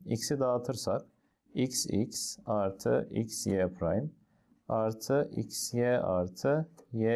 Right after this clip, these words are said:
y prime olacak. Burası sıfırdır.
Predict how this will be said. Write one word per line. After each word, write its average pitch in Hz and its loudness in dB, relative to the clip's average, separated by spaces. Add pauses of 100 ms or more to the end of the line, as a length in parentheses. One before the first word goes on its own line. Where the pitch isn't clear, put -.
y 110 2
prime 98 2
olacak. 120 -2 (120)
Burası 139 0 (2250)
sıfırdır. 110 0